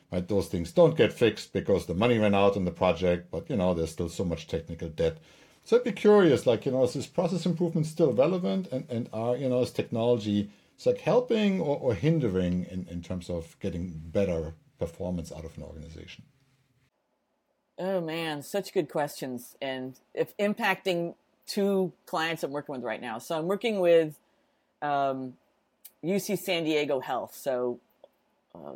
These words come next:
Speaker 2: coaching folks in process improvement there. And you've probably seen this a hundred times, but people will show up and they'll say, "What's the problem?" And they'll say, "Lack of automation." <laughs> And they'll say, "But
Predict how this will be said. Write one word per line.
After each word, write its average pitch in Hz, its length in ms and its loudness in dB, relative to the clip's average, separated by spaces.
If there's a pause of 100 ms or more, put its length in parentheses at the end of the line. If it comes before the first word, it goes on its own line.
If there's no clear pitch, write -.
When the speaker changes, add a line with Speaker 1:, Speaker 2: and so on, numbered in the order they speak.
Speaker 2:
coaching 151 480 -6
folks 131 420 -4
in 117 120 -12
process 123 360 -8
improvement 117 460 -12
there. 104 340 -4
And 131 300 -6 (500)
you've 190 220 -2
probably 151 240 0
seen 147 300 -6
this 131 420 -8 (300)
a 117 160 -4
hundred 120 360 -8
times, 127 360 -8
but 127 240 -2 (420)
people 185 460 4
will 143 160 -2
show 170 360 4
up 147 300 2 (640)
and 147 100 -4
they'll 143 100 -4
say, 147 240 0
"What's 156 280 -2
the 185 100 0
problem?" 156 460 0
And 131 120 -8
they'll 127 140 -6
say, 135 240 -2
"Lack 135 340 2
of 139 140 -2
automation." 123 800 -2 (280)
<laughs> 247 120 -4 (1160)
And 190 140 2
they'll 208 160 4
say, 185 400 6 (360)
"But 233 200 4